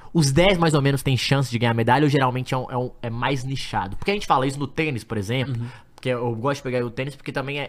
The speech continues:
Speaker 1: é mata-mata e vai indo. É, a gente sabe que pode acontecer uma zebra específica, mas assim, dificilmente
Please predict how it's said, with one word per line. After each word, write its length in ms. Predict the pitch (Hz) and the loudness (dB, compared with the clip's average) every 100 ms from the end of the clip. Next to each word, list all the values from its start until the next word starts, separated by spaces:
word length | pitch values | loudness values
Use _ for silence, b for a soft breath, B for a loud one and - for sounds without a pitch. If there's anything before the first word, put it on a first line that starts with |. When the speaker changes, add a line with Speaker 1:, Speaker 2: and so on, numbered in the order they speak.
| 131 | -6
Speaker 1:
é 40 | |
mata-mata 600 | 127 127 147 127 131 143 | -4 -4 -2 -2 -2 -2
e 40 | 156 | -2
vai 180 | 160 131 | -2 -2
indo. 180 | 104 - B B B B - | -8 -12 B B B B -4
É, 260 | 147 147 - | -2 -2 0
a 80 | 175 | 0
gente 180 | 185 233 | 0 -2
sabe 420 | - 156 135 170 | 0 4 4 2
que 140 | - - | -6 -8
pode 340 | - 160 160 | 2 2 2
acontecer 400 | 170 160 156 170 | 0 -2 -2 0
uma 180 | 160 196 | 0 0
zebra 320 | 131 147 156 | 0 0 0
específica, 640 | 160 175 180 - 196 - 247 | -2 -2 -6 -4 -6 -2 2
mas 220 | 208 190 | 4 4
assim, 300 | 180 - 143 | 0 -2 -2
dificilmente 1000 | 135 - 302 - 226 160 202 - - - | -2 -2 -2 -2 -2 -2 -2 -6 -8 -10